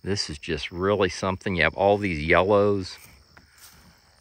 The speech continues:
The number of flowers we've seen has, have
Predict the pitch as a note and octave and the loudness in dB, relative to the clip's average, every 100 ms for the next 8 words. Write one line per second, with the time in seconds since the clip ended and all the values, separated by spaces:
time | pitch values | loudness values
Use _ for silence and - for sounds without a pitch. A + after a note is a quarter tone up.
0 | _ _ _ _ _ _ F2 F2 G2+ A2 | _ _ _ _ _ _ -8 -6 -4 -4
1 | G#2+ C2 - - G2 G2+ G2+ G2 G2 G2 | -6 -8 -12 -12 -4 -2 -2 -4 -8 -10
2 | F#2 F#2+ F#2+ - - F#2+ G2+ G#2 E2+ B1+ | -12 -12 -12 -16 -12 -10 -8 -8 -10 -14
3 | - _ - - | -18 _ -20 -18